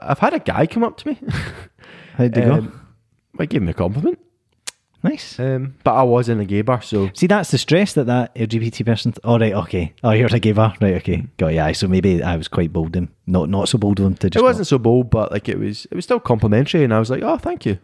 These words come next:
Speaker 1: And I, probably by my reply, you would have known that I
Speaker 2: Aye.
Speaker 1: wasn't interested.
Speaker 2: Yeah, well, that's the nice way to deal with it, though.
Speaker 1: Yeah. Um, have we got more comments?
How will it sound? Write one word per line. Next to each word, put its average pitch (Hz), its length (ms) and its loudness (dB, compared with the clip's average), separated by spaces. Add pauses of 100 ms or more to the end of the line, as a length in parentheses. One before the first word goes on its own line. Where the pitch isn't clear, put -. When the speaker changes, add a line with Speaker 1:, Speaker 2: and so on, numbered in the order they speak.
(460)
Speaker 1:
And 127 120 -2
I, 123 120 2 (480)
probably 127 240 0
by 104 160 0
my 101 100 0
reply, 113 320 2
you 123 100 4
would 110 60 0
have 104 140 -2
known 104 260 0
that 104 180 -2 (240)
I 82 180 -2
Speaker 2:
Aye. - 40 0
Speaker 1:
wasn't 101 340 -4 (220)
interested. 131 460 -8 (240)
Speaker 2:
Yeah, 160 260 4
well, 185 80 2
that's 220 160 0
the 208 60 2
nice 180 180 2
way 131 80 2
to 104 60 -2
deal 127 160 0
with 190 100 -2
it, 247 80 -8
though. 156 160 -4
Speaker 1:
Yeah. 110 240 -4 (560)
Um, 131 240 -2
have 123 140 -6
we 139 40 -4
got 160 200 0
more 175 320 0 (220)
comments? - 440 -8